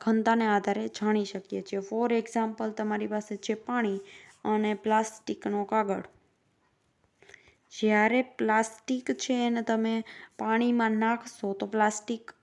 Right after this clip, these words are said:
પાણીની ઉપરની સપાટી ઉપર તરે છે, કારણ કે પાણીની ઘનતા વધુ છે અને પ્લાસ્ટિકની ઘનતા ઓછી છે. એટલે અહીં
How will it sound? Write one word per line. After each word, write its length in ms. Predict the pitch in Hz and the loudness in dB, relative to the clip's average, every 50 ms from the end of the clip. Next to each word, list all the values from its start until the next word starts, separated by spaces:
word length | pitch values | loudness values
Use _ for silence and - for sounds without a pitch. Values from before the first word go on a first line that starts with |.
| 226 - - | -20 -12 -6
પાણીની 480 | - 220 220 226 233 240 240 247 254 247 | -2 0 2 2 2 2 2 2 0 0
ઉપરની 520 | - - 240 - - 262 247 254 247 240 | 0 -2 -4 -2 0 2 2 2 2 0
સપાટી 440 | 220 - - - - 226 220 233 226 | 0 -2 -2 0 0 0 2 0 -2
ઉપર 240 | 220 214 220 214 208 | -2 -2 -2 -2 -2
તરે 360 | 202 - 208 208 208 202 196 | -2 0 0 2 2 0 -4
છે, 220 | 196 - - 196 - - - - - - _ _ | -6 -8 -12 -14 -14 -16 -20 -20 -20 -20 _ _
કારણ 240 | - 220 220 214 214 | -4 -2 0 0 0
કે 100 | 208 208 | -2 -4
પાણીની 640 | 214 - - 208 202 208 220 240 247 254 254 262 247 | -6 -6 -4 -2 0 2 2 4 4 4 4 2 2
ઘનતા 440 | - 233 233 240 247 240 247 233 226 | 2 2 2 4 4 4 4 4 4
વધુ 340 | 220 233 240 226 240 233 | 4 4 2 2 0 0
છે 320 | 214 - - 196 196 202 208 - - - - - - _ - | -2 -2 -4 -6 -6 -6 -8 -12 -20 -20 -20 -20 -14 _ -2
અને 220 | 220 220 214 208 | 0 2 2 0
પ્લાસ્ટિકની 920 | 196 202 - 196 202 214 220 220 - - - - 240 - - 233 233 233 | 0 0 0 2 4 4 2 2 0 -4 -6 -6 -4 -2 -2 -2 0 0
ઘનતા 420 | 220 - 214 208 208 214 202 220 214 | 0 0 0 0 0 0 2 2 2
ઓછી 440 | 208 214 226 233 226 - 220 196 | 2 2 0 0 0 -2 -4 -4
છે. 140 | 185 - - - _ _ _ _ _ _ _ _ - 214 | -4 -6 -12 -14 _ _ _ _ _ _ _ _ -6 -4
એટલે 240 | 202 208 208 214 202 | -4 -2 0 0 0
અહીં 560 | - - - 247 254 233 233 214 208 208 202 | 0 2 4 6 6 6 6 4 2 0 -4